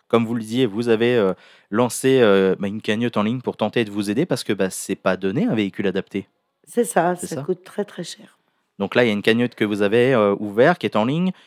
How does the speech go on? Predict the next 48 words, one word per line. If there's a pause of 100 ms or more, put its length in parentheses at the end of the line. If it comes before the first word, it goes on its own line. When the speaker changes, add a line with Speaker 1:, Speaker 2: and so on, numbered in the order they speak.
(200)
Speaker 1:
Actuellement,
euh,
on
a
regardé,
euh,
tous
les
deux
tout
à
l'heure,
on
est
à
quatre
mille
et
des
brouettes.
Speaker 2:
Voilà,
c'est
ça. (140)
Speaker 1:
C'est
ça,
donc
elle
est
ouverte
jusqu'à (260)
mi-novembre,
parce
que
ça
correspond
à
son
anniversaire.
Speaker 2:
C'est
ça. (360)
Speaker 1:
C'est
ça.
Speaker 2:
C'est
le
jour
de
son
anniversaire.